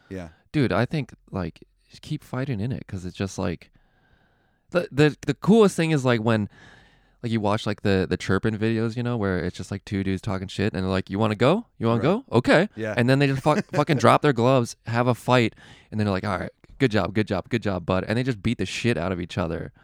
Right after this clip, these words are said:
Speaker 1: Right,
Speaker 2: Like,
Speaker 1: right.
Speaker 2: th-, that is fucking, I don't know, may-, maybe I like that because it's kinda like the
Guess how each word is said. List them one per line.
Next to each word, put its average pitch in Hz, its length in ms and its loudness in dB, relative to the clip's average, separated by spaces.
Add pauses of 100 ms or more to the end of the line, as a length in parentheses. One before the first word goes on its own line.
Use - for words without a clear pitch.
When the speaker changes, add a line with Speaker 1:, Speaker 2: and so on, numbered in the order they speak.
(140)
Speaker 1:
Right, 98 300 -6 (180)
Speaker 2:
Like, 110 120 0
Speaker 1:
right. 92 60 -4
Speaker 2:
th-, 110 140 0
that 117 200 4
is 123 120 2
fucking, 98 580 -2 (600)
I 135 60 4
don't 151 80 4
know, 123 100 6
may-, 123 200 2 (400)
maybe 147 180 0
I 156 60 2
like 117 220 0
that 120 140 -2
because 107 240 -6
it's 95 120 -6
kinda 98 240 -4
like 92 300 -2 (1300)
the 92 420 0